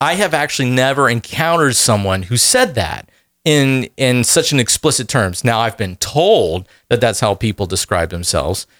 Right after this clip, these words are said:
um, but I've actually never encountered that someone almost like a textbook reaction says, "I'm spiritual but not religious." I said, "Oh, that, well, that's interesting."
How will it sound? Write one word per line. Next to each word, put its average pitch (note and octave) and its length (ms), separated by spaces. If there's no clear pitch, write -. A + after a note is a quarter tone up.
um, F#2+ 400
but A#2+ 160
I've C#3 140
actually D#3 300
never A#2+ 240
encountered B2 460
that G#2 120
someone B2+ 420
almost C3 280
like A#2+ 140
a G#2 60
textbook A#2+ 880
reaction G2 720
says, G2 220
"I'm G2 160
spiritual A2 480
but G2 100
not D#2 140
religious." G2+ 400
I D#3 60
said, E3+ 240
"Oh, C#4+ 140
that, G3+ 140
well, G#3+ 100
that's - 300
interesting." G2+ 520